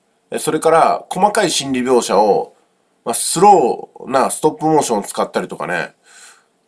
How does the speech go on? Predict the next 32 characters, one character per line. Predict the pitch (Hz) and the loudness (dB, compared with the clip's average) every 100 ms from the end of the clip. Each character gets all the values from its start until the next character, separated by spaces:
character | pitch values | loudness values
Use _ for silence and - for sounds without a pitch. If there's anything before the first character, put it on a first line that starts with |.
| - | -10
う | |
ー | 123 131 123 | -8 -6 -6
ん、 | 123 | -4
こ | - | -2
れ | 151 | 0
す | - | 0
ご | 185 214 | 0 0
い | |
っ | |
す | - 117 | 0 -2
ね。 | 110 80 - _ _ _ | -2 -4 -10 _ _ _
百 | - 170 202 | -6 -6 -2
五 | 226 | -2
十 | 214 226 | -2 -2
一 | 220 | -4
分 | - 196 | 0 2
ぐ | 139 | 2
ら | 110 | 0
い | |
の、 | 104 120 95 - - _ _ _ | 2 0 0 -4 -14 _ _ _
こ | - | -2
れ | 131 120 | 0 2
実 | 110 180 - 233 | 0 0 2 2
際 | 220 | 2
の | 202 | 0
舞 | 151 | 0
台 | 247 208 | 0 0
な | 107 | -2
ん | 85 | -8
で | 76 | -10
す | - | -12
よ。 | - | -14